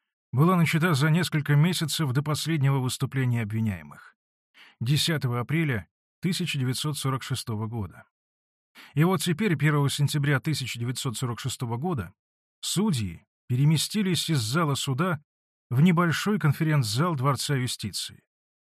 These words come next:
где на следующий день начали обсуждать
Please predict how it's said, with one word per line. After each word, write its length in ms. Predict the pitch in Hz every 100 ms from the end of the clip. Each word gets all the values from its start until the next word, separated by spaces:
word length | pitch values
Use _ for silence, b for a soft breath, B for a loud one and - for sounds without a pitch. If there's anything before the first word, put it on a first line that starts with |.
| _ _ -
где 200 | 120 170
на 120 | 160
следующий 480 | - 160 131 - 127
день 360 | 131 185 - b b -
начали 400 | 135 202 - 175
обсуждать 640 | 160 - 139 127 180 -